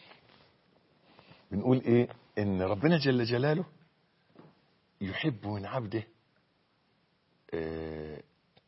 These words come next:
أن يكون عبده لا عبد غيره، فلا يتعلق قلبه إلا بالله. أنا قلت امبارح نقطة مهمة جدًا وخطيرة،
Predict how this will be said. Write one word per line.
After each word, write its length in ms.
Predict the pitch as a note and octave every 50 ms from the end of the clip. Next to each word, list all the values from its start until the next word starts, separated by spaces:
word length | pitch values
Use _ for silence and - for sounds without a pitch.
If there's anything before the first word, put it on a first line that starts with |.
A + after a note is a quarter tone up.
| - -
أن 120 | E2+ E2+
يكون 400 | F2 E2+ E2 - G#2 G#2 G2+ F2+
عبده 420 | E2+ D#2 E2+ E2 C2+ B1+ - - - - _ _ _ _ _ _ _ _ _ _ _ _ _ _ _ _ _ _ _ _ _ _ _ _ _ _ _ _ _ _ _ _ _ _ _ _ _ _
لا 160 | - E2+ F2 E2
عبد 300 | D#2+ E2+ E2+ C#2+ C#2+ -
غيره، 360 | C2 C2 B1+ A#1 A1 - - _ _ _ _ _ _ _ _ _ _ _ _ _ _ _ _ _ _ _ _ _ _ _ _ _ _ _ _ _ _ _ _ _ _ _ _ _ _ _ _ _ _ _ _ _ _ _ _ _ _ _ _ _ _ _ _ - -
فلا 300 | - G2+ F#2+ F#2 F2+ F2
يتعلق 580 | F2 - - F#2 G#2+ B2 A2+ G2 F#2 - - E2+ -
قلبه 560 | - A2+ A#2 A2 - - G2 G2 G#2 F#2 F2+ - F#2
إلا 240 | E2+ D2 D2 C#2+ C2+
بالله. 300 | C2+ C2+ A#1+ A1 - - - _ _ _ _ _ _ _ _ _ _ _ _ _ _ - - _ -
أنا 120 | F#2 F2+ F2
قلت 220 | G#2+ A2 - -
امبارح 520 | F2+ F2+ - A#2+ B2+ B2+ A#2+ - - - - _ _ _ - - _ _ - - - - - - - - _ -
نقطة 220 | G2+ G2+ F#2+ A2 G#2
مهمة 340 | G#2 A2+ A#2+ G#2+ F#2+ G2 F2+
جدًا 340 | - G2+ F2 D2+ F#2+ F2 E2
وخطيرة، 560 | D#2+ - - D#2 - - E2 D2+ C#2 C2+ C2+